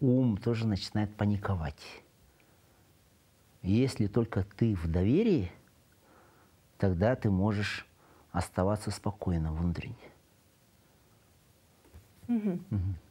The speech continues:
Speaker 1: И наши морозы как раз вот самое то, самое оптимальное.
Speaker 2: Про ментальность, про культурный код. Когда вот сталкиваешься,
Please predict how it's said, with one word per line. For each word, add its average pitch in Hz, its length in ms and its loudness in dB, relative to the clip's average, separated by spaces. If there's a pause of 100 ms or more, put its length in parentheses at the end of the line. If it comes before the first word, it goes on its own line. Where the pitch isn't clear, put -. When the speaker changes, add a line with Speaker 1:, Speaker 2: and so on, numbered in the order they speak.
Speaker 1:
И 95 120 2
наши 127 300 2
морозы 123 520 2
как 82 200 -6
раз 110 260 2
вот - 300 -6 (680)
самое 135 340 2
то, 90 360 -2 (460)
самое 123 340 0
оптимальное. 82 640 -2 (540)
Speaker 2:
Про 180 120 0
ментальность, 180 640 0
про 185 120 -6
культурный 165 520 -4
код. 156 220 -8 (100)
Когда 175 440 -2
вот 180 120 -6 (1500)
сталкиваешься, 180 1300 -4